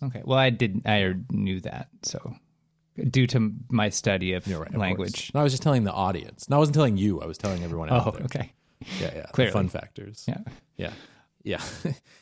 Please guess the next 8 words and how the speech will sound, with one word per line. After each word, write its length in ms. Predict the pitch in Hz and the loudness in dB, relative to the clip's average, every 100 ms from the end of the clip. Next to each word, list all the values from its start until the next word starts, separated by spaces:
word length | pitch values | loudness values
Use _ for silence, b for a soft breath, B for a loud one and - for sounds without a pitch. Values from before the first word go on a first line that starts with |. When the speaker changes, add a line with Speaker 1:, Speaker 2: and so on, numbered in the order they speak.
| b | b
Speaker 2:
<laughs> 220 | - - - - 185 - B B B B _ B B B - | -6 -4 -6 -6 -8 -6 B B B B _ B B B -8
So, 240 | 147 131 131 208 165 - B B B | 2 2 4 2 2 -2 B B B
so 120 | 135 | 4
yeah, 280 | 143 165 95 | 6 4 2
there 160 | 120 135 | 2 4
you 120 | 139 | 4
go. 260 | 147 117 90 _ _ _ - | 4 2 -2 _ _ _ -4
Speaker 1:
Excellent. 540 | 101 - 90 78 | -4 -2 -4 -6